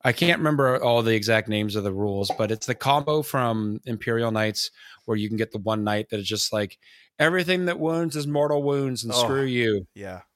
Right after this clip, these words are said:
Speaker 1: And it doesn't cost me, like, but one or two C P and some warlord traits. And you're just like, "That, what?" Like,
Speaker 2: Yeah.
Speaker 1: I, I have played that when in A T C. I was, uh, the,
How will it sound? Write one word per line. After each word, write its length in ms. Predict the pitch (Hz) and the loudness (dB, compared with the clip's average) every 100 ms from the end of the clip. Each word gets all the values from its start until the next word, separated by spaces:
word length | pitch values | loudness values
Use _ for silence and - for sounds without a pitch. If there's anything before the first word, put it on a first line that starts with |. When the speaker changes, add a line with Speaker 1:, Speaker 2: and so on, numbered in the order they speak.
| _ _ _ _ _ _ - | _ _ _ _ _ _ -6
Speaker 1:
And 240 | 139 123 117 | 0 0 0
it 60 | |
doesn't 260 | 113 127 139 | -2 -2 -2
cost 300 | 143 135 - | -2 -2 -2
me, 160 | 135 123 | -4 -2
like, 380 | 120 117 101 | -2 -2 -4
but 180 | 123 127 | -8 -6
one 220 | 117 123 | -4 -4
or 80 | 123 | -4
two 180 | 110 127 | -6 -6
C 200 | 110 123 | -4 -6
P 240 | 107 120 117 | -6 -4 -4
and 100 | 113 | -6
some 140 | 117 | -6
warlord 240 | 117 117 | -2 -2
traits. 240 | - 110 - | -2 -4 -2
And 80 | 117 | -2
you're 100 | 117 | -2
just 220 | 117 120 | -2 0
like, 240 | 110 101 - | 0 0 -2
"That, 200 | 110 120 - 82 | -2 -2 -10 -6
what?" 280 | 113 135 - | 0 0 2
Like, 300 | 123 113 - - - - | 2 2 -2 -20 -20 -20
Speaker 2:
Yeah. 220 | 87 76 _ - | -20 -20 _ -2
Speaker 1:
I, 220 | 135 139 135 | 2 2 4
I 120 | 139 | 2
have 160 | 139 | 2
played 240 | - 139 139 | 2 0 2
that 240 | 135 135 | 0 0
when 220 | 123 123 - | -4 -6 -6
in 120 | 123 | -2
A 120 | 123 | -2
T 220 | 120 127 | -2 -6
C. 260 | 110 123 120 | -4 -2 0
I 80 | 113 | 0
was, 400 | 113 110 - - | -2 -2 -4 -4
uh, 160 | 117 107 - | -4 -6 -4
the, 160 | 113 | -6